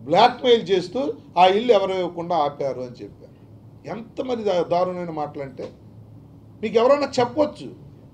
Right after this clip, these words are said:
అతను ఏదో రాజకీయ కక్షతోనో ఆయన పర్సనల్ ఎజెండాతోనో చెప్పొచ్చు.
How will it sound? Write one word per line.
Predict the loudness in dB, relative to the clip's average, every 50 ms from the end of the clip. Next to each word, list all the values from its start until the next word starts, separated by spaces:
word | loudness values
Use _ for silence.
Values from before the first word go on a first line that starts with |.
| -20 -20 -20 -20 -20 -16 -6 -4
అతను | -2 2 2 2 4 4
ఏదో | 4 4 4
రాజకీయ | 6 6 4 4 2 0 -4 -4
కక్షతోనో | 0 -2 -2 -2 -4 -10 -2 2 2 2 4 4 2 2 0 -4 -12 -16 -6 -2
ఆయన | 0 0 0
పర్సనల్ | 2 2 0 0 0 0 0 2 2
ఎజెండాతోనో | 2 2 2 2 4 4 4 4 4 2 0 0
చెప్పొచ్చు. | 0 0 -2 -2 0 0 -2 -2 -2 -10 -16